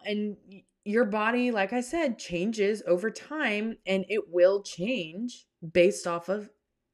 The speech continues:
all of what I just said, including your stress, your hormones, oh God, what else? Um, your water, your step, your sleep, which, <laughs> yes, all that combined.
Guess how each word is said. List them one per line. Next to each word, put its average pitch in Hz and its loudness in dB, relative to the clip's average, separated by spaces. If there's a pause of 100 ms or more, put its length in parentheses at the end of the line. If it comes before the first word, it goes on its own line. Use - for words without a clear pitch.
(120)
all 175 4
of 262 0
what 247 2
I 220 4
just 170 -4
said, 139 -6
including 170 2
your 143 -2
stress, 175 -2
your 156 -2
hormones, 165 0 (1400)
oh 196 4
God, 165 4
what 190 8
else? - 2 (260)
Um, 170 6
your 185 10
water, 175 8
your 160 2
step, 180 4
your 156 -2
sleep, 160 0 (160)
which, 202 4 (480)
<laughs> - -20
yes, - -6 (420)
all 185 8
that 135 -6
combined. - -10